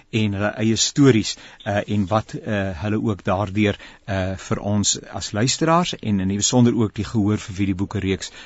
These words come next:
voorberei is, wat hulle wil oordra. Maar kom ons begin asseblief met Wendy. Nou, Wendy is die, eh, skrywer van hierdie spesifieke, eh, boekereeks. En, eh, Wendy, ek sou nogal graag wil hê, dis altyd interessant,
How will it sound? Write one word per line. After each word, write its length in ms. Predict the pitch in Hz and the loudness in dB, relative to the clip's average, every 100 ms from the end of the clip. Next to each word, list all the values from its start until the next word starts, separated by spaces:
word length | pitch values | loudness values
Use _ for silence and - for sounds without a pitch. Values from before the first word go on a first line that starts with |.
| - | -16
voorberei 560 | - 135 123 104 92 87 | 2 6 6 6 0 0
is, 160 | 85 - - - | -2 -8 -14 -4
wat 180 | 104 104 | -2 -2
hulle 140 | 98 | -4
wil 160 | 98 95 | -4 -2
oordra. 440 | 113 104 92 85 - - - - | 0 0 0 -4 -6 -18 -16 0
Maar 120 | 139 | 2
kom 140 | 185 269 | 6 4
ons 120 | 262 | 6
begin 380 | 233 - 226 202 | 2 6 6 6
asseblief 500 | - 156 170 180 160 | 4 0 2 2 4
met 180 | 175 123 | 2 4
Wendy. 400 | 104 113 123 117 | 4 6 8 6
Nou, 200 | 107 107 | 6 4
Wendy 420 | 113 190 165 165 170 - - - | 4 6 6 4 0 -14 -16 -2
is 200 | 127 113 | 0 2
die, 260 | 127 120 110 | 4 6 6
eh, 60 | |
skrywer 720 | - - 151 170 175 110 135 - - - | 2 -2 0 4 4 4 0 -6 -20 -16
van 300 | - 127 120 | 2 6 6
hierdie 300 | 110 110 120 | 4 0 0
spesifieke, 680 | - 113 123 - 123 123 | 0 -2 -2 0 2 0
eh, 140 | - 101 | 0 -4
boekereeks. 800 | 95 110 143 101 92 120 - - - - - - | -2 2 2 2 0 -2 -4 -12 -18 -20 -10 6
En, 260 | 131 131 | 8 8
eh, 60 | 131 117 | 6 4
Wendy, 240 | 156 202 | 4 2
ek 160 | - - | 0 0
sou 140 | 202 | 0
nogal 200 | 180 190 | 2 0
graag 340 | - 214 180 | 0 0 0
wil 100 | 208 | 2
hê, 180 | 180 170 | 4 4
dis 200 | 156 143 | 2 0
altyd 280 | - 170 202 | 0 0 2
interessant, 600 | 180 160 165 - 175 175 | 0 0 0 2 2 0